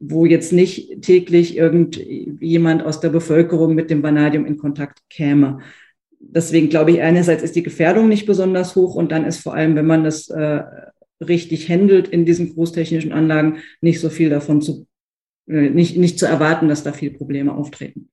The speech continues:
Andererseits wäre es natürlich mit Eisenlösung insgesamt schon schöner und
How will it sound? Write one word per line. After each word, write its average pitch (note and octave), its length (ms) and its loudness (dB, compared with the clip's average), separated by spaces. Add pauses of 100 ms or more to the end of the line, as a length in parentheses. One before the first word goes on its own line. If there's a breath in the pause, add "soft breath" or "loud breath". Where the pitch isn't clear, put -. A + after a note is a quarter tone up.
(1200)
Andererseits E3 420 4
wäre E3 80 4
es E3+ 80 0
natürlich E3+ 240 2
mit E3 120 0
Eisenlösung D#3+ 600 2
insgesamt D3+ 500 -4
schon D#3 140 0
schöner F3 480 2
und D#3+ 240 -2